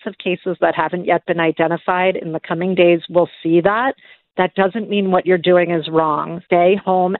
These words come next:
anyway. It will take several weeks to see the benefits of this social distancing. And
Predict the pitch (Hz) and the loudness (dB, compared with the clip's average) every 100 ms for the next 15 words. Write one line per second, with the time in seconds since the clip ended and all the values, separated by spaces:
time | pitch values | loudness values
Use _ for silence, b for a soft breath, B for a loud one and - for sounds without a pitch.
0 | - 180 185 202 220 233 247 185 175 175 | -2 0 2 2 2 0 0 -2 0 -2
1 | - 160 - - 165 185 196 170 170 - | 0 -2 -2 -4 0 0 0 0 -2 -4
2 | - - 160 - 170 160 165 160 156 143 | -8 -4 -2 2 2 2 2 -2 -2 -6
3 | - - 156 160 151 - 156 - 156 160 | -6 -8 -6 -4 -4 -2 0 0 -2 -2
4 | - 160 156 - 156 151 196 196 | -2 -6 -4 -4 -4 -2 0 0